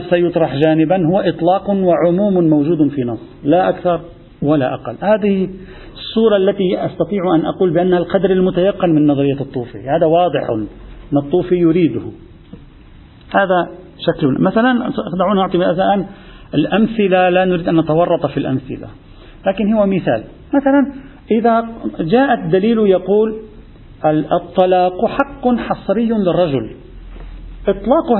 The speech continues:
هذا الدليل، إطلاقه أن الطلاق على جميع، على امتداد الزمان والمكان والظرف والحال حق حصري للرجل، وأن المرأة لا تملك حق الطلاق على الإطلاق.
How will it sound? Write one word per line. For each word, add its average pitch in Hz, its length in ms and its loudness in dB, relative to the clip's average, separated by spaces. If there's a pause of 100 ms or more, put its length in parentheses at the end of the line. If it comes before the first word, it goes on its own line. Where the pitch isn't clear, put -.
هذا 175 140 2
الدليل، 147 480 0 (260)
إطلاقه 185 800 0 (340)
أن 226 200 2
الطلاق 190 480 0
على 185 680 2
جميع، 190 360 0 (180)
على 190 120 2
امتداد 180 400 0
الزمان 190 460 0
والمكان 190 520 0
والظرف 190 440 0
والحال 254 480 2 (280)
حق - 300 -4
حصري 226 460 -2
للرجل، 139 520 2 (300)
وأن 214 260 4
المرأة 202 440 2
لا 208 240 4
تملك 156 240 2 (180)
حق - 100 -10
الطلاق 139 360 -2
على 120 120 -6
الإطلاق. 117 260 -12